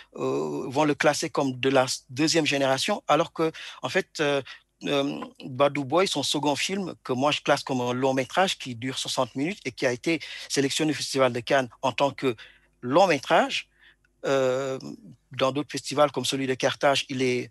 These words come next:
euh, sélectionné comme moyen métrage parce qu'il est, fait moins de soixante-cinq minutes. Euh, j'en parle dans l'article, euh, donc, euh, dans le livre commun, euh, préfacé par, euh, Martin Scorsese,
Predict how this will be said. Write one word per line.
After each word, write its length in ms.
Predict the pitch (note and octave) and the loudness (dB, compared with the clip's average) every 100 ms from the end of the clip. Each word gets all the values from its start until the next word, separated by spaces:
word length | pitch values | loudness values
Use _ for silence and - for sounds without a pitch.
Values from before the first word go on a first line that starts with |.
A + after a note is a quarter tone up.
| - - - | -14 -14 -2
euh, 200 | B2 A#2+ | 0 0
sélectionné 520 | - C3+ C3 C#3 C#3 | 0 0 0 0 -2
comme 180 | - A#2+ | -2 0
moyen 320 | B2+ B2+ B2 | 0 2 0
métrage 520 | A#2+ - D#3+ F#3+ - - | -2 0 2 2 0 -6
parce 180 | A#2 - | -10 -10
qu'il 260 | - B2 | -10 -6
est, 120 | B2 - | -6 -4
fait 160 | C3+ | -2
moins 200 | B2 C#3 | 0 0
de 100 | C3+ | 0
soixante-cinq 540 | - B2 B2 - A#2+ B2+ | -2 -4 -4 -4 -6 -6
minutes. 300 | C3 G3+ - - - - - - | -4 -6 -6 -16 -16 -16 -18 -6
Euh, 100 | B2 | -2
j'en 140 | B2 B2+ | -2 0
parle 240 | C#3+ C#3+ | 0 0
dans 240 | C3 A#2+ | -2 -2
l'article, 800 | A#2+ B2 - D#3+ D3 C3 A#2+ A#2 A2+ - - - | 0 -2 -2 -6 -4 -2 -2 -4 -8 -16 -16 -12
euh, 560 | C3 A#2+ A#2 A#2 A#2 A#2 | -6 -4 -4 -6 -8 -8
donc, 320 | A#2 B2 - | -8 -8 -8
euh, 160 | C#3+ C3+ | -8 -6
dans 200 | C3 B2+ | -2 0
le 100 | C3 | 0
livre 300 | C3 C3+ B2+ | 0 -4 -6
commun, 640 | - B2+ C3+ C#3 B2 A#2+ - - - | -4 -2 0 0 -2 -6 -12 -20 -20
euh, 40 | - - - - - _ | -20 -16 -16 -18 -20 _
préfacé 380 | - C3 B2+ C3+ | -6 -4 -2 -4
par, 260 | B2+ A#2+ A#2+ | -2 -4 -2
euh, 160 | A#2+ | -4
Martin 340 | B2+ B2 - B2+ | -4 -6 -4 -6
Scorsese, 600 | - A#2+ - E3 F#3+ | -4 -4 0 4 4